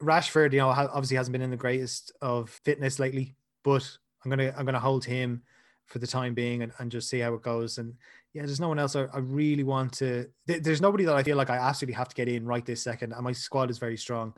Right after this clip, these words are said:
My bench is very strong. Like I said, I'm, I'm not too worried about, you know, players being dropped because I'll have good players to, to come in, and I will absolutely have bench points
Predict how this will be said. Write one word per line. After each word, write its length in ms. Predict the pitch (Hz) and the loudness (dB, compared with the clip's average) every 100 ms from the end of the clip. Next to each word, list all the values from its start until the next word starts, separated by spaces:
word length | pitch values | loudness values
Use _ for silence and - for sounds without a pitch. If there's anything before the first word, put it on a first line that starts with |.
| - - _ - | -18 -20 _ -10
My 120 | 123 | -4
bench 240 | 120 127 120 | 0 0 -2
is 80 | |
very 180 | 117 117 | -2 -2
strong. 400 | 117 123 117 120 | -2 -2 -2 -2
Like 140 | 120 117 | -4 -4
I 20 | |
said, 220 | 131 120 | -2 -2
I'm, 120 | 120 120 - | -4 -6 -6
I'm 80 | |
not 140 | 123 117 | -4 -4
too 160 | 135 | -2
worried 220 | 127 123 120 | 0 0 0
about, 340 | 120 117 113 _ _ - | -2 -2 -4 _ _ -10
you 120 | 135 | -4
know, 100 | 123 | -4
players 340 | 120 139 139 139 | 0 2 4 4
being 220 | 131 127 | 0 2
dropped 240 | 139 139 | 2 2
because 220 | 135 127 | -2 -2
I'll 80 | 120 | 0
have 240 | 127 123 - | 0 0 -4
good 140 | 120 | -6
players 280 | 120 117 117 | -2 -4 -4
to, 200 | 120 117 | -6 -8
to 120 | - | -10
come 220 | - 120 | -8 -4
in, 220 | 120 120 117 | -2 -2 -4
and 200 | 107 113 _ 127 | -8 -14 _ -2
I 100 | 131 | 2
will 260 | 131 123 - - - | 2 0 -6 -20 0
absolutely 560 | 170 175 156 147 143 139 | 0 2 2 2 4 2
have 220 | 131 135 | 2 0
bench 240 | 127 127 | 0 -2
points 340 | - 135 127 | -2 -2 -2